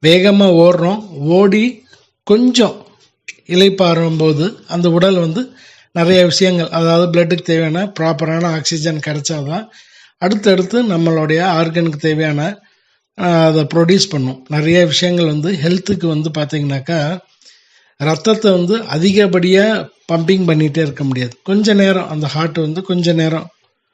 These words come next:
கொஞ்சம் அதுக்கு ரெஸ்ட் ஹவர் கொடுக்கணும். திரும்ப அதுக்கப்புறம் திரும்ப நம்மளுடைய ட்ரைனிங், அதாவது மூவ்மெண்ட்டு மூவ் பண்ணலாம். அந்த மாதிரி இப்போ ஒரு முறை இன்பம் எடுத்திருக்கோம் அப்படின்னா, குறைஞ்சது ஒரு பத்துலேருந்து அரை மணி நேரமாவது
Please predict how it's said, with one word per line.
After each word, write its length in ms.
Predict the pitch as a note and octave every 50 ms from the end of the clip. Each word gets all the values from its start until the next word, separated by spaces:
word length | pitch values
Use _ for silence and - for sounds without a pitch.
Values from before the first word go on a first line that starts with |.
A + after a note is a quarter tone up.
| _ _ _ _ _
கொஞ்சம் 260 | G#3+ G3+ G3+ G3 G3
அதுக்கு 260 | F3+ E3+ E3+ D#3 D#3 D3+
ரெஸ்ட் 260 | D3+ D3 - - F3
ஹவர் 220 | E3+ E3+ D#3+ D3+
கொடுக்கணும். 480 | C#3+ D3 C#3+ D3 - D3 D3 F3+ A3 G#3
திரும்ப 280 | - G#3+ G3+ G#3 G#3
அதுக்கப்புறம் 480 | F#3+ F3+ F3+ E3 E3+ E3+ F3 F#3 F#3+ F3+
திரும்ப 260 | E3+ F3 E3+ E3+ E3 F#3+ A#3 C4 - _ _ _ _ _ _ _ _ _ _ F#3+
நம்மளுடைய 400 | F#3 F3+ F3+ F3+ F3 E3 E3+ E3+ E3+
ட்ரைனிங், 400 | E3 E3+ E3+ E3 E3 E3 E3 D#3+
அதாவது 440 | D#3 D#3+ E3 E3 E3 E3+ E3 D#3+ E3+
மூவ்மெண்ட்டு 380 | F3 E3 D#3 D3 C#3 F3 A3 G3 F3+ D#3+
மூவ் 140 | D3+ C#3+
பண்ணலாம். 320 | C3 C#3 C3 A#2+ B2 B2 -
அந்த 200 | C3+ C#3 C#3 C#3
மாதிரி 280 | C3 D3 D#3 D#3+ D3+ C3+ C#3 F3+ F3 - _ _ _ _ _ _ _ _ _ _ _
இப்போ 160 | _ _ - D#3+
ஒரு 200 | D#3+ D#3+ D#3+ D#3
முறை 460 | D#3+ D#3+ D#3+ F3+ G3+ A3 A3 G#3+ E3+
இன்பம் 420 | E3 E3 E3+ E3 E3+ F3+ F3 E3
எடுத்திருக்கோம் 480 | D3+ D3 D3 - E3 D#3 D3 - D#3 C#3+
அப்படின்னா, 420 | C3+ C#3 C#3 C3 C3+ C#3+ E3+ G#3 G#3+ - G3
குறைஞ்சது 460 | E3+ E3+ E3+ E3+ D#3+ E3 D#3+ F#3+ G3+
ஒரு 140 | F#3+ D3+ C#3+
பத்துலேருந்து 560 | - D3+ D3 - - D3+ D#3 D3+ C#3+ D3+ F3
அரை 220 | E3+ D3+ C#3+ C#3+
மணி 180 | C#3+ C#3+ C#3+ C#3
நேரமாவது 600 | C3 C3+ D3 D3+ D3+ D3+ C#3+ C3+ C3+ C3 B2 D3